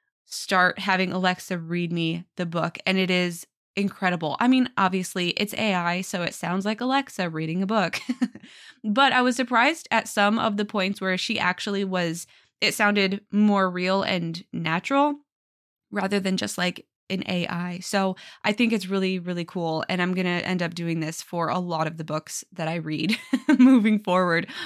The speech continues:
on my Kindle app. Uh, but yes, and I am also still working on the third book in Ash Oldfield's series,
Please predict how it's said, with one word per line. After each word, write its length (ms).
on 180
my 400
Kindle 240
app. 260
Uh, 320
but 180
yes, 240
and 160
I 60
am 140
also 260
still 280
working 400
on 160
the 100
third 240
book 280
in 240
Ash 260
Oldfield's 460
series, 420